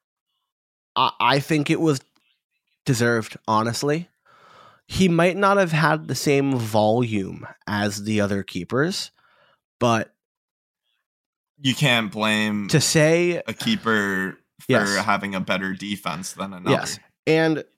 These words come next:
Speaker 1: it's not an understatement when you say that they would not have won the World Cup without him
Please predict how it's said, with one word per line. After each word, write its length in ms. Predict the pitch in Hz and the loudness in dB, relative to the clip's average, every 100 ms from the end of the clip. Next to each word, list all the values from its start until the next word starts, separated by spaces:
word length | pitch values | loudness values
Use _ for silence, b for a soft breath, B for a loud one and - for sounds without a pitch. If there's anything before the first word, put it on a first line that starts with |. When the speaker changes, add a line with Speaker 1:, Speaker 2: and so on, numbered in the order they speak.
| _ _ _ _ _ _ _ _ _ _ _ - | _ _ _ _ _ _ _ _ _ _ _ -6
Speaker 1:
it's 260 | 170 - | -6 0
not 400 | 185 165 165 196 | 2 4 4 2
an 160 | 202 175 | 0 -2
understatement 880 | 135 143 147 139 - 113 - 101 - - | 2 2 2 0 0 0 0 -6 -8 -12
when 260 | - 120 113 | -4 -2 0
you 260 | 110 113 113 | 2 0 0
say 580 | - 113 110 101 104 - - | 0 0 2 -2 -8 -14 -8
that 360 | 107 104 101 - _ _ _ b b _ _ _ _ _ _ _ _ _ _ _ _ _ _ | -4 -4 -6 -12 _ _ _ b b _ _ _ _ _ _ _ _ _ _ _ _ _ _
they 220 | 151 147 147 | 2 4 6
would 220 | 175 143 | 4 2
not 260 | 131 131 | 2 2
have 200 | 135 123 | 0 0
won 320 | 113 110 120 113 | 0 2 2 0
the 140 | 113 | 0
World 380 | 104 104 101 - | 2 0 -2 -4
Cup 320 | 110 117 - | -2 -2 -2
without 340 | 107 101 92 | -2 -2 -4
him 200 | - - | -8 -10